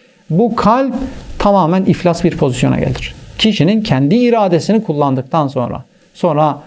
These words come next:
artık o kalpte bir mühür kalmayınca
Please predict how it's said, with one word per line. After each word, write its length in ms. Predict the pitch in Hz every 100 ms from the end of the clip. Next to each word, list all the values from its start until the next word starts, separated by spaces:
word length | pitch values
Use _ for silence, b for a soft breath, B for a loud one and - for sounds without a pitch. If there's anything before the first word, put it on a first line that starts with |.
| B
artık 420 | 175 156 - 139 -
o 100 | 175
kalpte 420 | 165 147 147 151
bir 120 | 151
mühür 340 | 147 143 147 143
kalmayınca 800 | 175 175 143 131 135 180 214